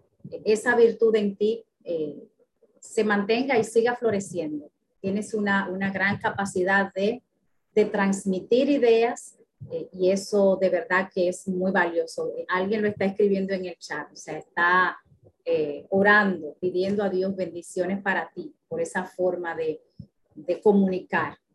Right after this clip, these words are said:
que tienes. Eh, y de verdad que sí. Y, y Arturo nos ha también acercado a instrumentos, a herramientas.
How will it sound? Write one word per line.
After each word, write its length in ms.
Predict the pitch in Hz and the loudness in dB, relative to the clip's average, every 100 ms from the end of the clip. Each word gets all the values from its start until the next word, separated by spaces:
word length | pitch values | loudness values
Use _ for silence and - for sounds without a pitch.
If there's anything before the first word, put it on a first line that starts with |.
| - - | -12 -6
que 120 | 180 | -6
tienes. 640 | 185 170 156 143 147 - _ _ _ | -4 -2 -2 -4 -8 -14 _ _ _
Eh, 340 | 180 170 160 160 - | -2 -2 -2 -6 0
y 100 | 226 | 2
de 120 | 208 | 4
verdad 300 | 196 190 196 | 4 2 0
que 100 | 233 | -2
sí. 240 | 220 196 226 | -2 -4 -2
Y, 240 | 226 202 _ | -4 -6 _
y 220 | 233 202 - | -6 -4 2
Arturo 400 | 240 247 294 330 | 2 4 0 -2
nos 200 | 320 302 | -4 0
ha 300 | 285 294 285 _ _ _ _ | 2 2 0 _ _ _ _
también 460 | - 240 233 247 269 | 0 2 2 2 2
acercado 580 | 269 254 220 240 233 254 | 0 0 0 2 2 2
a 60 | |
instrumentos, 840 | 220 196 190 175 175 170 151 151 - | 0 -4 -6 -6 -6 -8 -10 -12 -8
a 100 | 175 | -6
herramientas. 1160 | 175 185 180 190 196 190 170 156 - - - | -4 -2 -2 2 2 2 -2 -10 -18 -20 -20